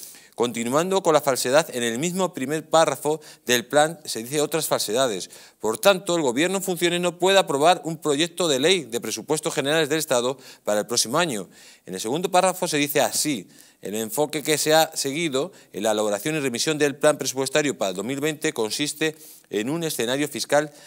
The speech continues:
de inercia", recalca la denuncia.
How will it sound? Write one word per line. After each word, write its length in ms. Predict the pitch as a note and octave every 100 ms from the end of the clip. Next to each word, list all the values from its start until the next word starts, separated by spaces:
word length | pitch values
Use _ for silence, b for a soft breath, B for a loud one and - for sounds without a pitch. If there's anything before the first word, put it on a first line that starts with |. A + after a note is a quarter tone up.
| B B
de 160 | - G2+
inercia", 580 | C3 G#3+ F#3 G2+ E2+ B B -
recalca 400 | F2+ A2+ A#2+ G2+
la 80 | F#2+
denuncia. 440 | F#2 G2 - D#2+